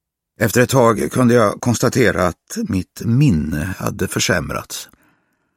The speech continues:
Jag glömde namn på folk, tappade lokalsinnet, blev ängslig och deprimerad. Och så hela tiden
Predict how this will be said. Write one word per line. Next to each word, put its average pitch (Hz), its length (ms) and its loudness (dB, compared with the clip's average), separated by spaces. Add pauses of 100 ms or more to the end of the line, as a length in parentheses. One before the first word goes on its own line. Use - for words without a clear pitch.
(120)
Jag 104 220 0
glömde 117 340 4
namn 85 240 0
på 123 100 -4
folk, - 640 -6 (360)
tappade 95 340 -4
lokalsinnet, - 1080 -2 (460)
blev 98 140 -2
ängslig 107 640 -2
och 92 120 -6
deprimerad. 95 640 -2 (1200)
Och 110 100 -2
så 135 120 2
hela 110 380 2
tiden 104 520 -4